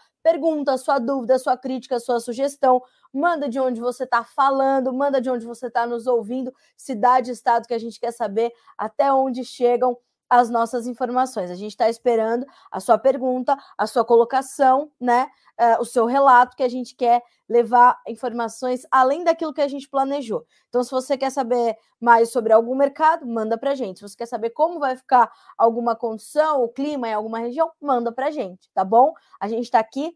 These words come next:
pra conversar nessa quinta-feira e fazer com que vocês sejam, como eu vou repetir, os produtores mais bem informados do Brasil.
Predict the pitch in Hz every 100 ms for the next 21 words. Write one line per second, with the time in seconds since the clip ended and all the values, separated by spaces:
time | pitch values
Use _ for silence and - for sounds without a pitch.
0 | _ 269 277 277 269 320 - 240 254 269
1 | 285 277 269 262 294 - 240 247 262 _
2 | _ _ 262 320 311 262 254 254 240 254
3 | 254 254 240 254 254 208 214 202 214 233
4 | 339 339 - 302 - _ 302 330 294 294
5 | 262 254 254 254 220 214 240 226 208 202
6 | 196 226 294 277 180 180